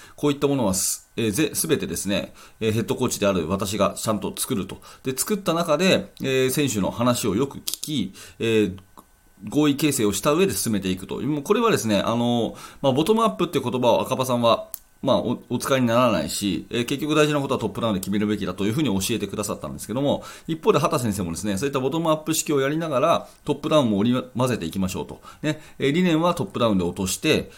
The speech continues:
えー、そして現場のね、そういった意見、そういったものを参考にするために、えー、どんどんボトムアップさせていくという、このボトムアップとトップダウンの併用っていうところを、畑先生も大事にされてますし、えー、これに関しては、あの、赤羽裕二さんも全く同じことをおっしゃってるなというふうに私は感じたので、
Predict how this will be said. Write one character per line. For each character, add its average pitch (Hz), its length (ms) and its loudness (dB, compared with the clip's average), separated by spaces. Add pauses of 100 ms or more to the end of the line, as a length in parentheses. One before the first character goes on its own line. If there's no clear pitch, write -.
(100)
え 131 60 0
ー、 131 100 6
そ 127 100 -2
し - 80 -6
て 185 220 2
現 131 300 -2
場 127 100 2
の 131 80 -2
ね、 180 180 0 (140)
そ 135 160 0
う - 20 4
い 127 60 2
っ - 20 -6
た - 260 4
意 127 100 -6
見、 92 260 0
そ 139 80 -4
う - 20 0
い 135 60 -4
っ - 20 -4
た 139 80 0
も 139 80 -2
の 165 200 0
を - 120 -6
参 123 220 0
考 120 160 -2
に 113 60 -2
す 113 100 -4
る 107 80 -6
た 131 100 -2
め 175 80 0
に、 135 220 2
え 101 140 2
ー、 98 40 0
ど 107 140 0
ん - 20 2
ど 123 80 0
ん 104 60 -2
ボ 98 80 -2
ト 104 100 -2
ム 101 60 0
ア 95 60 0
ッ - 20 -
プ 113 100 -6
さ 110 100 -4
せ 92 120 -2
て 95 80 -6
い - 20 -6
く - 80 -10
と - 160 -6 (220)
い 170 120 4
う、 165 60 6
こ 160 140 -2
の 151 100 4
ボ 123 160 0
ト 185 120 2
ム 202 100 4
ア - 20 4
ッ 196 60 2
プ 190 80 -12
と - 80 -16
ト 127 100 -6
ッ 113 40 -4
プ 147 120 -4
ダ 151 80 2
ウ 135 100 2
ン 98 60 2
の 85 80 0
併 135 300 2
用 123 180 4
っ 113 60 0
て - 160 -4
い 117 40 2
う - 40 -2
と 113 80 -4
こ 113 80 0
ろ 104 80 2
を、 73 140 -4 (200)
畑 127 240 -2
先 95 140 0
生 92 80 -2
も 78 100 -6
大 104 160 2
事 104 80 -2
に 85 60 -2
さ 92 120 -4
れ 85 60 -6
て 92 80 -6
ま 90 120 -2
す - 100 -12
し、 110 320 -4 (240)
え - 20 0
ー、 151 60 -2
こ 175 100 0
れ 185 60 2
に 185 80 0
関 190 180 2
し 190 80 -2
て 156 80 0
は、 175 260 6
あ 113 60 0
の、 110 300 -2
赤 117 180 0
羽 127 80 4
裕 113 80 2
二 104 60 2
さ 95 100 -2
ん 85 60 -2
も 80 100 -4
全 90 260 -6
く - 20 -
同 120 200 0
じ 120 80 -4
こ 117 100 -4
と 107 100 -2
を - 20 2
お - 20 2
っ 92 40 2
し - 100 -4
ゃ - 20 -2
っ 95 80 -6
て 87 80 -6
る 85 60 -4
な 131 100 0
と - 80 0
い 143 60 4
う - 20 2
ふ 175 60 4
う - 20 6
に 175 60 4
私 104 260 0
は 95 80 0
感 98 220 0
じ 95 80 -6
た 92 100 -4
の 65 100 -8
で、 98 260 -2